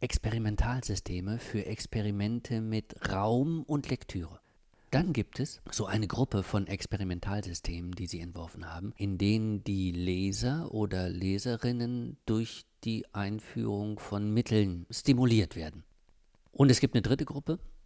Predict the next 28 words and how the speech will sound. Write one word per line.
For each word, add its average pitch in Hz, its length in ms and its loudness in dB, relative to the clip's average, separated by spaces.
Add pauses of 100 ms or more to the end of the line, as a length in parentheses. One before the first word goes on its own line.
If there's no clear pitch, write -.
(120)
das 107 200 2
sind 117 340 -2
Experimentalsysteme, 107 1400 -2 (580)
in 98 280 -4
denen 104 240 2
es 101 180 -2
vor - 380 -6
allem 131 360 0
darum 113 360 -2
geht, 110 340 -2
die, 104 420 -4
äh, 101 260 -2
Lektüreerfahrung, 98 1160 -2
also - 160 -8
das 95 200 -2
Lesen, 107 360 0
mit 113 160 -4
anderen 120 400 0
Medienerfahrungen 101 1200 0
zu 98 720 -4
koppeln. - 340 -6 (840)
Ich 107 120 -2
möchte 156 240 2
kurz - 300 -2
mal 101 220 -2 (580)
über 107 300 -2
alle 117 220 0
drei 104 540 0